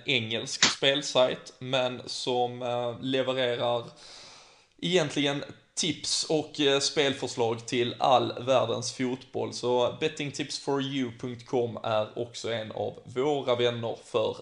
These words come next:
dagen. Men, eh, två av mina vänner, det är Fredrik Eidefors och Viktor Fagerström, som är tillbaka efter, eh, några veckors frånvaro på båda två. Och, eh,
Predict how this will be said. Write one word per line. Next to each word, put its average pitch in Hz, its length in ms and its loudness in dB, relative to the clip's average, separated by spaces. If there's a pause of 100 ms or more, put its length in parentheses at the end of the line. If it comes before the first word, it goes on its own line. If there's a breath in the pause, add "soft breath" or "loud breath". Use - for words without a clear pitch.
(160)
dagen. 113 640 0
Men, 143 440 0
eh, 151 280 2 (360)
två 165 220 6
av 160 300 4
mina 143 460 -2
vänner, 143 400 -2 (240)
det 117 180 0
är 113 40 -2
Fredrik 131 440 2
Eidefors 156 520 -2
och 143 200 0
Viktor 135 280 -2
Fagerström, 151 600 0
som 190 140 -8
är 202 80 0
tillbaka 139 460 -2
efter, - 540 -2
eh, - 160 -6 (440 soft breath)
några 196 240 4
veckors 180 460 0
frånvaro 156 580 4
på 135 100 -8
båda 147 320 6
två. 131 180 -2
Och, 127 540 0
eh, 143 220 -6